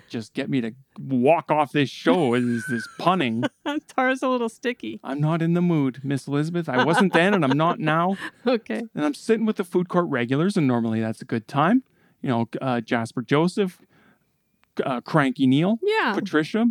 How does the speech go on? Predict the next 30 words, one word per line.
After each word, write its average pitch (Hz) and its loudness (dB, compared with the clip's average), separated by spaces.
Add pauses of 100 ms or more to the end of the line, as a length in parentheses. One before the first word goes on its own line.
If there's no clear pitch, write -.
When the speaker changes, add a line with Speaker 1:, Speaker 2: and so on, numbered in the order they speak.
Speaker 1:
the 165 -8
buddy, 151 0
Sidewinder, 156 0 (180)
my 190 -2
buddies. 156 -2
Speaker 2:
Indeed. 302 -2
Speaker 1:
They're 240 2
all 156 4
a 143 0
little 139 -2
bit 123 -2
short-tempered. 139 -2
We're 147 2
all, 123 2
we're 139 2
all 117 -2
sniping 123 -4
at 127 -4
each 131 -8
other, 147 -4
and - -6
I 156 -4
Speaker 2:
Kinda 247 0
Speaker 1:
just 220 -2
decided, 214 0
Speaker 2:
sweaty. 185 2
Speaker 1:
you 202 0
know, 196 -2
I, 160 -2 (180)
I, 185 -8